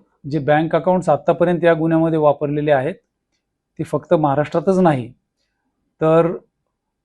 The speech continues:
पश्चिम बंगाल, झारखंड, मिझोरम, जम्मू काश्मीर या ठिकाणी देखील अशा प्रकारच्या बनावट कंपन्या स्थापन करून बँक अकाउंट्स उघडून त्या अकाउंट्सला देखील पैसे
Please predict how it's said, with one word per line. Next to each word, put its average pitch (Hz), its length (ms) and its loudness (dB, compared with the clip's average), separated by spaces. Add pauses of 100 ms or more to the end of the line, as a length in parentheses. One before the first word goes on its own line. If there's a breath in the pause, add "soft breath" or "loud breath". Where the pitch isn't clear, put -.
(180)
पश्चिम 180 280 2
बंगाल, 170 380 6 (640)
झारखंड, 143 540 4 (1300)
मिझोरम, 147 540 4 (800)
जम्मू 160 200 0
काश्मीर 156 380 2 (600)
या 151 140 4
ठिकाणी 170 440 2
देखील 185 300 2
अशा 175 200 4
प्रकारच्या 165 560 0
बनावट 156 440 0 (280)
कंपन्या 151 340 -2
स्थापन 156 400 -6
करून 170 320 -6 (240)
बँक 143 300 -2
अकाउंट्स 156 340 -2
उघडून 147 320 -4 (840)
त्या 165 180 8
अकाउंट्सला 170 500 2
देखील 180 420 0 (1000)
पैसे 151 360 -2